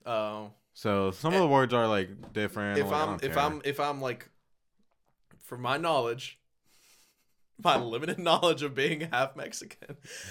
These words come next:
Speaker 1: um, is Mexican Spanish,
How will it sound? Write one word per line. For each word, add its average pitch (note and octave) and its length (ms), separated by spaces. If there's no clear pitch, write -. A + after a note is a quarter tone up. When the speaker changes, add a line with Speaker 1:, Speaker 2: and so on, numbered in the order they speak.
Speaker 1:
um, C3 580
is C3+ 680
Mexican B2 440
Spanish, B2+ 680